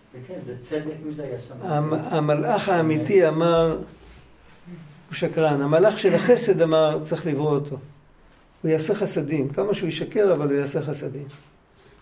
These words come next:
Speaker 2: זה, זה אגדה שחז"ל מספרים לנו, צריך להבין את זה לעומק. אבל כל פנים זה מיישב את הביטוי בלשון רבים.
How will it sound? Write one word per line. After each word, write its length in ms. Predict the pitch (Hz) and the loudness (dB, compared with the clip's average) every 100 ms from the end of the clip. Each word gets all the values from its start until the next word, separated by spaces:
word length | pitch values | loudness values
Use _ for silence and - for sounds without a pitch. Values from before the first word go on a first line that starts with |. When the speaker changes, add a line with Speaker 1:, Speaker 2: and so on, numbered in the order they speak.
| _ - - _ _ _ - _ _ _ _ _ _ | _ -20 -20 _ _ _ -20 _ _ _ _ _ _
Speaker 2:
זה, 360 | 175 147 254 277 | -10 0 0 0
זה 240 | 220 262 262 | 2 4 4
אגדה 400 | 214 208 247 262 | 2 6 6 4
שחז"ל 500 | 233 - 160 196 214 | 0 0 2 2 2
מספרים 540 | 202 180 160 170 160 | 2 0 2 2 4
לנו, 340 | 151 151 160 | 2 2 0
צריך 220 | 156 165 175 | 0 -2 0
להבין 240 | 160 202 | 2 4
את 100 | 190 | 4
זה 100 | 160 | 4
לעומק. 440 | 147 190 214 165 - - - - _ _ - - _ _ _ _ - - - - | 4 4 4 2 0 -12 -20 -20 _ _ -20 -20 _ _ _ _ -20 -20 -20 2
אבל 180 | 165 165 | 2 4
כל 100 | 233 | 4
פנים 220 | 247 240 | 4 4
זה 100 | 214 | 2
מיישב 440 | 202 190 175 226 220 | 4 6 6 4 2
את 120 | 214 | 2
הביטוי 460 | 170 165 160 220 | 2 0 0 0
בלשון 560 | 196 156 156 160 190 170 | 0 2 0 2 2 2
רבים. 320 | 151 156 135 | 2 2 0